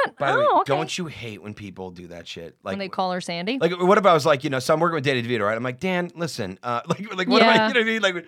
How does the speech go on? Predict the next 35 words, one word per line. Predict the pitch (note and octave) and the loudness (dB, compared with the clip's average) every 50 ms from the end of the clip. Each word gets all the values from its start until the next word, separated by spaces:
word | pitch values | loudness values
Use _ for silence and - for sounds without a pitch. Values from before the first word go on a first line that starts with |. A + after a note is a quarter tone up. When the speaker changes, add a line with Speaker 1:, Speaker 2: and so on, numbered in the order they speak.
| - - - _ | -16 -20 -20 _
Speaker 2:
when | _ E3+ E3 | _ -2 -2
Speaker 1:
I | C4 | -2
was | C#4+ | 0
Speaker 2:
people | - E4 E4 | 4 4 4
Speaker 1:
talking | D#4+ F#4 F#4+ | 4 4 0
to | E4+ | 0
Dan. | A3+ E3+ G3+ F#3+ F#3+ F#3+ F3+ F3+ F3+ G3 B3+ C4 F#3+ | 0 0 0 -2 -2 -4 -4 -6 -6 -6 -6 -8 -8
Like, | F#3 E3+ | -4 -4
Speaker 2:
Yeah. | D#3 B2 | -2 -2
Speaker 1:
"Which | G2 - - | -2 -4 -8
Dan?" | - A3+ A#3+ B3 F#3 E3+ D3+ C#3 _ C#3+ | -10 -10 -10 -10 -12 -14 -16 -18 _ -4
Speaker 2:
Yeah, | C3 A#2+ G#2 F#2 | -2 -2 -2 -2
exactly. | G2 F2+ F#2 G2+ F#2+ G2 F#2+ F#2+ F2 E2+ F#2 - _ _ | -6 -8 -8 -8 -8 -8 -10 -12 -16 -16 -18 -20 _ _
Um, | - A2+ A2+ A2+ A2+ A2 A2 A2 A2 G#2 G#2 _ _ - _ _ _ _ _ | -4 -2 -2 0 0 0 -2 -2 -4 -8 -10 _ _ -20 _ _ _ _ _
then | A#2 C3 D3 | -4 -4 -4
he | D#3 D3+ | -4 -6
did, | B2+ C3 C3 B2+ B2 B2 - | -4 -4 -4 -4 -4 -4 -4
um, | A2+ A2+ A2 G#2+ G#2+ G#2 G2+ G2+ G2 G2 G#2 - _ | -2 -2 0 0 -2 -2 -4 -4 -6 -8 -12 -12 _
um, | F#2+ F#2+ F#2+ F#2 F2+ F2+ F2+ F2+ F2+ F2+ F#2 _ | -10 -10 -8 -8 -8 -10 -10 -10 -12 -12 -14 _
uh, | - F2+ F2+ F2 F2+ E2+ F2 | -16 -16 -14 -14 -14 -14 -16
what | F#2+ F#2+ F2 | -16 -16 -16
do | F2 | -16
we | F2+ E2 | -16 -16
got | E2 D2+ D2+ - | -16 -16 -16 -16
here? | F2 D#2 D2 C#2 C#2 D#2+ _ | -18 -20 -18 -20 -20 -18 _
Speaker 1:
There's, | - A3 A3 A#3 B3 A3 | -10 -8 -8 -8 -8 -6
there's | A3+ A#3 A#3+ B3+ A3 | -4 -4 -4 -4 -2
one | A#3 A#3 A#3+ C4 | 0 0 2 2
that | D#4 D#4+ A#3 F3 F3+ F3+ - _ _ G#4 | 2 0 -2 -2 -6 -14 -16 _ _ -6
I | - F#3+ F#3+ F#3+ | -2 -2 0 0
know | F#3+ F#3+ F3+ F3+ | 0 -2 -2 -2
I | F3+ F#3 G3 | -2 -2 -2
wanna | G3 F3+ E3 D#3+ | -4 -4 -6 -8
talk | D3+ - D#3 D3+ C3+ - | -8 -8 -10 -10 -10 -12
about. | C#3 C#3 C#3 C#3 C#3 D3+ | -14 -14 -14 -14 -14 -14